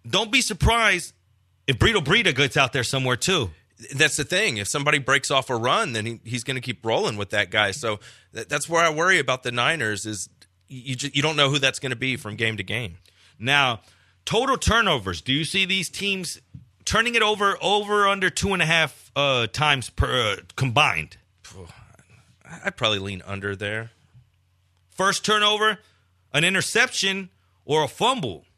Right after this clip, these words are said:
Speaker 1: Interception, minus one fifty-five.
Speaker 2: Yeah, I, you, I mean, you gotta think the interception's a lot more likely.
Speaker 1: This is one I like.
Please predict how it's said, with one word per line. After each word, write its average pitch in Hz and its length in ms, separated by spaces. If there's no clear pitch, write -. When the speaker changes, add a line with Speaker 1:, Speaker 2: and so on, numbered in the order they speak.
Speaker 1:
Interception, 160 720
minus 165 340
one 175 160
fifty-five. 170 880
Speaker 2:
Yeah, 85 240
I, 95 60
you, 117 300
I - 20
mean, 104 320
you 104 80
gotta 101 220
think 104 180
the 110 80
interception's 98 540
a 95 60
lot 95 160
more 95 140
likely. 98 480
Speaker 1:
This 165 260
is 151 100
one 151 180
I 139 80
like. 123 340